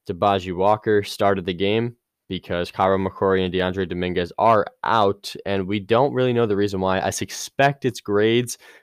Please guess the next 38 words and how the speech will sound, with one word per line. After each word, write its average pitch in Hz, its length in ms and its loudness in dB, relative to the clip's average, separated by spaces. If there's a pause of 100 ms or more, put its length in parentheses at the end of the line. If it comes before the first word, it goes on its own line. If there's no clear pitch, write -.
'cause 95 160 -6
nobody 104 360 0
else 107 160 2
can 98 160 -6
talk 104 260 0
about 101 260 2
it, 101 140 0
and 90 100 -4
I 90 100 -2
think 104 180 -6
the 98 100 -2
N 95 100 0
C 90 200 -6
A 90 140 2
A - 20 -4
has 90 160 -6
a 87 80 -8
rule 87 260 -2
with, 87 220 -6 (560)
uh, 87 240 -2
explaining 87 480 -4
why 90 320 2
they're 80 200 -2
out 87 200 2
because 85 240 -4
of 82 80 -8
grades 87 320 0
or 87 80 0
whatever. 87 400 0 (260)
I'm 98 120 0
assuming 139 500 4
it's 104 160 -2
grades, 92 480 2
uh, 92 200 0
with 90 200 -6
McCrory 92 600 0
and 90 320 -2
Dominguez. 87 600 -2